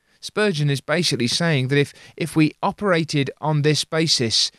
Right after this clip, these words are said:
in the, in the world at large, then everything would fall apart around us.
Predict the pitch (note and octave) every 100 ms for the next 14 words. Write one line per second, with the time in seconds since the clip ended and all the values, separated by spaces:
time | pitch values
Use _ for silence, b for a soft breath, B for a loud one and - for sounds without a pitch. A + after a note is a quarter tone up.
0 | b b C#3+ C#3+ C3+ C3+ - D3 C#3+ C3+
1 | D#3+ D#3 C3+ - C#3+ D#3+ B2+ A#2 D#3 -
2 | - A3 A3 D3 C3+ C3 - E3 D#3+ D#3+
3 | - B2+ C#3 - E3+ F3+ A3+ G#3 B2 G2+
4 | -